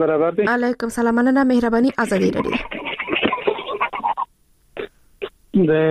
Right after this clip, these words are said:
Speaker 1: روزګان ولایت چوري ولسوالۍ څخه در سره په تماس کې یو او،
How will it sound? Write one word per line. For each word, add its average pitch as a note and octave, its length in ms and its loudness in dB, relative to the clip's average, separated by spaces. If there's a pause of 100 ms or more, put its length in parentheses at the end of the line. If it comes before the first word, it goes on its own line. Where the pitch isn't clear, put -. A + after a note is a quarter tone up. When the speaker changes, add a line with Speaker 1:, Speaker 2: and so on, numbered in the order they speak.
(160)
Speaker 1:
روزګان D#3+ 400 2
ولایت G3 240 2 (140)
چوري F#3 200 4
ولسوالۍ E3+ 480 2 (100)
څخه D#3+ 340 0
در D3 160 0
سره D3+ 240 2
په D3 80 2
تماس D#3+ 360 2
کې - 100 -6
یو E3 240 4
او، D3 180 4